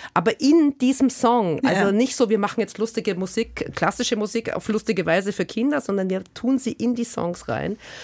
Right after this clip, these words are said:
Speaker 1: und spielen dieses Programm mit einem Orchester.
Speaker 2: Mhm.
Speaker 1: Also was ja in sich schon die Klassik quasi den Kindern entgegenbringt. Das ist schwierig, aber das wird, also, äh, wir arbeiten dran. <laughs>
Speaker 2: Also man merkt, wie kreativ Sie sind, mit wie viel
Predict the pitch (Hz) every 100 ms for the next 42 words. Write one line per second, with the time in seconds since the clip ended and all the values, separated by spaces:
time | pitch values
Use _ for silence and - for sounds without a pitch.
0 | - 220 208 - 220 262 330 247 254 -
1 | - - 147 165 214 226 214 247 202 214
2 | 190 185 156 151 - - - _ _ _
3 | _ _ _ 196 170 185 175 214 - -
4 | 226 226 - 247 - 170 165 175 - 139
5 | - 147 - - 147 151 151 151 147 160
6 | 151 139 107 135 - - - - 98 -
7 | - - - - - - - 403 - 214
8 | 214 320 285 - 208 202 208 - 208 403
9 | - - 185 202 202 - 196 202 190 214
10 | 156 147 143 - 165 - - - 392 -
11 | - - - - 240 247 277 254 226 233
12 | 247 - 262 247 247 349 427 - 254 208
13 | 180 196 196 185 214 214 233 220 226